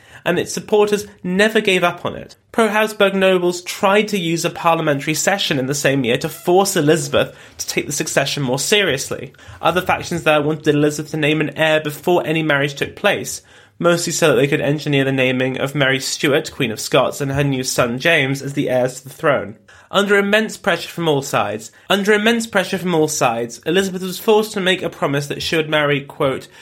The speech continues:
"as soon as I can conveniently"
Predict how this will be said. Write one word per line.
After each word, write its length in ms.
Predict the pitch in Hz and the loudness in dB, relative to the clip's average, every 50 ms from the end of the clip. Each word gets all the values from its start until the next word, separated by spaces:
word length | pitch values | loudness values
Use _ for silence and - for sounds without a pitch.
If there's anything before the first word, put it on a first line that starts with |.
| - - - - | -20 -20 -8 -4
"as 160 | - 180 - - | -2 -2 -2 0
soon 220 | - 269 262 254 | 0 2 2 2
as 140 | 269 240 233 | 2 2 2
I 160 | 247 240 233 | 2 0 0
can 320 | 226 - 233 226 220 214 | -2 -2 -2 0 0 -2
conveniently" 1040 | 202 - 220 214 196 170 214 214 208 185 151 120 117 - - 131 107 92 - - | -2 -2 -2 -2 0 2 2 2 4 2 2 0 0 -4 -6 -8 -8 -8 -10 -14